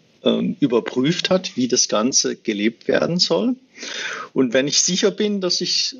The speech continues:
somit alle oder wesentliche Anforderungen, äh, in der Norm und im Anhang A eins erfülle und die auch richtig umgesetzt habe,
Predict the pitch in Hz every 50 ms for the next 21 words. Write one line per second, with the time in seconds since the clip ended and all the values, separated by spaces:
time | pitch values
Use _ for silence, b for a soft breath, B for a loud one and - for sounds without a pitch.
0 | 226 208 - - 151 147 151 170 - 117 120 127 135 165 160 170 175 170 156 143
1 | 131 120 127 127 151 170 - 185 156 160 156 - 131 123 127 143 160 - - 143
2 | 131 139 143 143 131 127 131 139 139 135 135 135 135 - 226 - - - - -
3 | 117 - - - - 147 151 151 143 139 120 117 110 107 110 120 131 147 165 185
4 | 190 - - 120 120 110 113 113 110 117 123 117 113 113 110 110 107 107 104 107
5 | 110 120 131 123 - - - - - 117 113 139 165 196 185 165 139 123 123 120
6 | 117 - 123 110 - - - - - 131 117 110 123 139 165 170 - 160 160 160
7 | - - - - 147 147 147 156 156 160 160